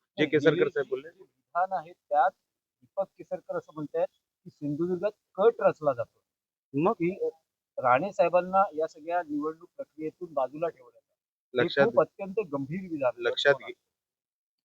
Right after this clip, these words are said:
Speaker 2: हा?
Speaker 1: कट, कट रचला जाणं आणि कट आखला जाणं आणि त्यामागचं
Speaker 2: तुम्ही
Speaker 1: पण
Speaker 2: कट, कट परत म्हणू
Speaker 1: हा.
Speaker 2: नका, मला कट वाटतंय.
Speaker 1: हा.
Speaker 2: हा, मला कळला, प्रश्न कळला तुमचा. माझा विषय एवढा आहे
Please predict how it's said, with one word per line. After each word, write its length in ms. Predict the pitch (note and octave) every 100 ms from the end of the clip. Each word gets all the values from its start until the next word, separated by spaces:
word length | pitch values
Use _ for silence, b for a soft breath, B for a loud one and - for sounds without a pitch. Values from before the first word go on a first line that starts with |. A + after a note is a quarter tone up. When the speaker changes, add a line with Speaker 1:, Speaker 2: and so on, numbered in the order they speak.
| _ _ -
Speaker 2:
हा? 140 | B2
Speaker 1:
कट, 340 | G#3 - - - _ - G3 A3 - -
कट 280 | G3+ A#3 A#3+ - F3+
रचला 320 | F#3+ - G#3+
जाणं 340 | G3 F#3+ G#3
आणि 200 | A3 E3+ _ -
कट 120 | F#3+ - _ -
आखला 380 | C#3+ C3 F3+ F#3
जाणं 240 | E3+ D3+ E3 _ _ -
आणि 100 | D#3+
त्यामागचं 320 | D#3 F3+ F#3
Speaker 2:
तुम्ही 180 | D#3 E3
Speaker 1:
पण 160 | - E3+
Speaker 2:
कट, 140 | F3+ -
कट 160 | F3+ F3
परत 140 | E3+ E3
म्हणू 160 | D#3 D#3
Speaker 1:
हा. 100 | D#3
Speaker 2:
नका, 140 | D3
मला 200 | D#3 D3 D#3
कट 160 | E3 D3+
वाटतंय. 380 | C3+ - - F#2 -
Speaker 1:
हा. 100 | A2 - - - - - _ _ _ -
Speaker 2:
हा, 120 | B2
मला 160 | B2+ D#3
कळला, 300 | - G3 G3
प्रश्न 340 | D#3 D3 E3
कळला 320 | D3+ C#3 C#3 -
तुमचा. 300 | C3 A#2 C3 - _ _ _ -
माझा 280 | B2 B2+
विषय 280 | E3+ D3 D#3+
एवढा 300 | D#3 C3 C3
आहे 200 | C3 A#2+